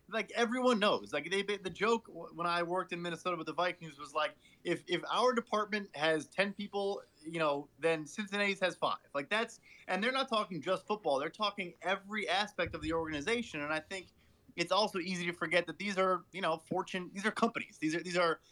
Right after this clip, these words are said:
big, big companies that have a football arm to them, but there's so much more there. Um,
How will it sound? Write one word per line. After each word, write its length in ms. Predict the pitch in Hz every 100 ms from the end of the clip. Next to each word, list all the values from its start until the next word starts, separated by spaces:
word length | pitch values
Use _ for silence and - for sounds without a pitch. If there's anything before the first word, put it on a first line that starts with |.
| _ _
big, 340 | 196 226 214 - 117
big 300 | 170 196 175
companies 520 | 175 175 170 170 160
that 140 | 151 139
have 120 | 135
a 60 |
football 520 | 123 196 196 180 170 - _
arm 400 | 147 165 185 175 - -
to 140 | 226
them, 380 | 151 127 123 123 - _
but 140 | 165
there's 200 | 165 156
so 180 | - 185
much 240 | 185 170 -
more 220 | 156 151
there. 440 | 127 143 139 135 131 - -
Um, 240 | 151 143